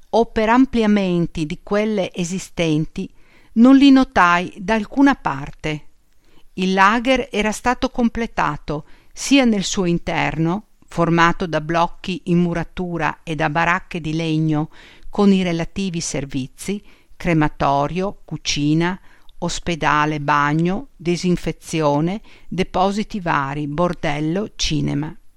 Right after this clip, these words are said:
Sia all'esterno con caserme delle S S, villa del comandante del campo, scuderia,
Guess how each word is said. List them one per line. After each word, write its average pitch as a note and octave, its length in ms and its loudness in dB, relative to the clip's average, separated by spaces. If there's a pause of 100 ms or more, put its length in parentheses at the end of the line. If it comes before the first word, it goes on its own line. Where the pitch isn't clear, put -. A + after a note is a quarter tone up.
(640)
Sia C4+ 520 4
all'esterno F#3+ 960 0 (320)
con C4+ 240 4
caserme G#3+ 640 2
delle G3 340 -2
S D#3 380 -4
S, - 360 -8 (540)
villa G3 460 0
del E3+ 180 -6
comandante E3+ 720 0
del E3 220 -8
campo, D#3 600 -4 (260)
scuderia, F#3 920 -2